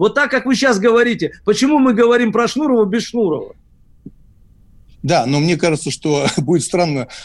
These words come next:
Speaker 2: очень слушаться, если вы назовёте человека, которого считаете интеллигентным, и потом этот интеллигентный человек поднимет хайп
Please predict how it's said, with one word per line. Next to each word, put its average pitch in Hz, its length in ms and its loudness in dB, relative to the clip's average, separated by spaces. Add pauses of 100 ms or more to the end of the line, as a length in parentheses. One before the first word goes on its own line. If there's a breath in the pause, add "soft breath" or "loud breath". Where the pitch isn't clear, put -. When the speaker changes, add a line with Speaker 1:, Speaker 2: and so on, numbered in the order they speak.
Speaker 2:
очень 139 300 -2
слушаться, 147 440 -2
если 139 500 0
вы 131 120 -4
назовёте 131 460 -2
человека, 139 440 -4 (160 loud breath)
которого 131 240 -2
считаете 135 340 -2
интеллигентным, 147 540 -2 (180 loud breath)
и 139 80 0
потом 160 240 2
этот 139 160 -2
интеллигентный 147 600 -2
человек 208 300 0
поднимет 143 500 -2 (220 loud breath)
хайп 220 380 -2